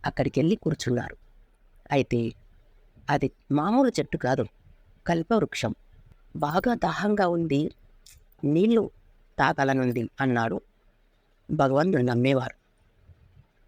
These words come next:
అప్పుడే అక్కడ ఒక చిన్న ఇసుకలో నీళ్లు బాగా పడుతూ ఉన్నాయి. అక్కడ చిలువలో నీళ్లు తాగారు. "చూశావా,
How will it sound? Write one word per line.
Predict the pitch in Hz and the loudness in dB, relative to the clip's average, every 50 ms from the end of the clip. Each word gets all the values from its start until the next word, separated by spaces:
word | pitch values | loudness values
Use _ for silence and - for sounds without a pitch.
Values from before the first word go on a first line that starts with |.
| _ _ - | _ _ -6
అప్పుడే | 202 - _ _ - - 285 285 247 196 - - _ _ _ _ _ _ _ _ _ _ - | -6 -6 _ _ -2 2 4 4 4 4 0 -4 _ _ _ _ _ _ _ _ _ _ -10
అక్కడ | 185 - - 175 151 | -10 -6 -2 -2 -2
ఒక | 139 - | -2 -2
చిన్న | 139 - - 233 233 247 254 262 269 269 254 220 - - _ _ _ _ _ _ _ _ - - | -6 -4 -2 -2 0 0 2 2 2 2 2 0 -4 -8 _ _ _ _ _ _ _ _ -6 -4
ఇసుకలో | 156 151 - - - 233 226 196 175 - - - - - - _ _ - - _ - - - _ _ - _ _ _ _ _ - - - | -4 -4 -4 -2 0 2 2 2 2 0 -4 -6 -12 -20 -20 _ _ -20 -20 _ -20 -20 -20 _ _ -20 _ _ _ _ _ -12 -6 -4
నీళ్లు | 160 175 196 208 202 214 196 | -2 0 0 2 2 2 2
బాగా | 156 156 143 156 165 175 214 233 226 254 240 - - - - _ - | 0 0 -4 -4 0 2 2 4 4 4 4 2 2 -4 -12 _ -4
పడుతూ | - 135 160 - - 202 | -4 -4 -4 -2 -2 0
ఉన్నాయి. | 180 214 208 175 165 160 160 - - - - _ - - - - | 2 2 2 2 0 -2 -2 -4 -6 -10 -16 _ -20 -8 -6 -6
అక్కడ | 254 - 311 285 | 0 2 2 2
చిలువలో | 262 - - 247 208 214 226 240 233 220 190 - - - _ _ - | 2 0 -2 -2 -2 0 0 2 2 2 0 -2 -4 -10 _ _ -4
నీళ్లు | 139 156 160 160 160 147 113 - - _ - _ _ - _ - - | -2 0 0 0 0 -2 -4 -6 -10 _ -20 _ _ -20 _ -4 -2
తాగారు. | 180 - 131 127 123 127 - - - _ _ _ - - - - - - - _ _ _ - 185 | -2 -2 -2 -4 -6 -8 -8 -10 -14 _ _ _ -20 -20 -20 -20 -20 -20 -20 _ _ _ -2 -2
"చూశావా, | 160 - 143 135 131 151 | 0 0 0 0 0 -2